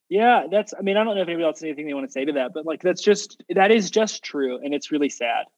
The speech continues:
that the Bible, which is this book about God, gets used so often as a, as, like, golden tablets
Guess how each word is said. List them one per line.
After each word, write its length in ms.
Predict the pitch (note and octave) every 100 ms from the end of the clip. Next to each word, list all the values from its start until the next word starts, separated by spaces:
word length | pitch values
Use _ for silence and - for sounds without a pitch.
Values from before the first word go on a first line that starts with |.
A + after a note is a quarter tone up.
| -
that 160 | C3+ C3+
the 80 |
Bible, 720 | C3 C#3+ C#3+ C#3 D3+ C#3 C#3 - _ -
which 120 | D3
is 140 | C#3+
this 180 | C#3+ C3
book 380 | B2 D3+ D#3+ -
about 520 | C#3 - C3 C3 A#2
God, 420 | B2 A#2+ B2 B2 - _ _ _ _ _ _ _ _ _ _ _ F#3+
gets 220 | D3 D#4+ B3+
used 680 | F#3+ D3+ D#3 D#3 D3+ -
so 380 | - - C#3+ C#3
often 580 | A#2+ C3 B2 - C3+ B2
as 260 | A#2+ C3
a, 260 | C3 B2 A#2+ G#2 _ _ _ _ _ _ _ _ _ -
as, 120 | C#3
like, 180 | D3 B2+
golden 320 | D3+ D3 D3
tablets 640 | C3 B2+ B2+ C3+ B2+ -